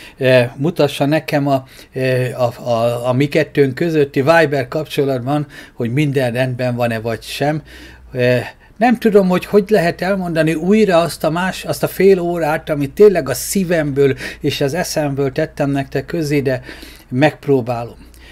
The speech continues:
Megpróbálom, és abban reménykedem, hogy talán még esetleg véletlenül ebben az esetben jobb is lesz. A téma nagyon fontos.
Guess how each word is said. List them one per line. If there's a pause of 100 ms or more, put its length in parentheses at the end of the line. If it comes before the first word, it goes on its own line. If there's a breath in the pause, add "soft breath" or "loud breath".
(220 loud breath)
Megpróbálom,
és
abban
reménykedem,
hogy
talán
még
esetleg
véletlenül
ebben
az
esetben
jobb
is
lesz.
A
téma
nagyon
fontos.